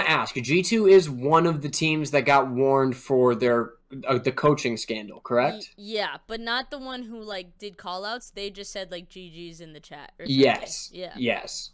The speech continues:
Speaker 1: So, uh, I mean, that one was kind of a slap on the wrist.
Speaker 2: Yeah.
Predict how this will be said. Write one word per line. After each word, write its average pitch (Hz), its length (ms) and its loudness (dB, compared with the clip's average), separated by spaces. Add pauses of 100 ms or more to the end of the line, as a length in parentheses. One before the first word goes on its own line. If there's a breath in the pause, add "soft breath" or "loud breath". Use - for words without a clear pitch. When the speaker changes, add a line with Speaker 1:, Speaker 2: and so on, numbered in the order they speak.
Speaker 1:
So, 139 600 8 (380)
uh, 175 180 -10 (140)
I 160 100 0
mean, 156 160 4
that 175 200 8
one 185 140 8
was - 120 0
kind 147 240 4
of 135 60 0
a 127 60 0
slap 131 400 4
on 123 120 6
the 117 100 -2
wrist. 120 600 0 (300)
Speaker 2:
Yeah. 180 380 -14